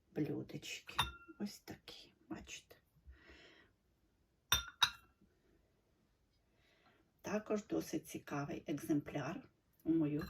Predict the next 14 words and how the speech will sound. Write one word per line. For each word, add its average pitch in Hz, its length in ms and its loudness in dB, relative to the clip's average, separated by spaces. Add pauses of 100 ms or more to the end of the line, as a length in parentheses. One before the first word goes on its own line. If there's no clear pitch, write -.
колекцію. - 640 -8 (3000)
І 214 100 12
третій - 580 8
предмет, 196 560 8
який 202 240 6
я 196 100 10
купила 180 580 6 (580)
в - 40 12
Telegram-каналі, 175 1120 8
це - 180 4
вже 165 180 8
у 156 60 6
пана 160 400 6
Сергія. - 680 2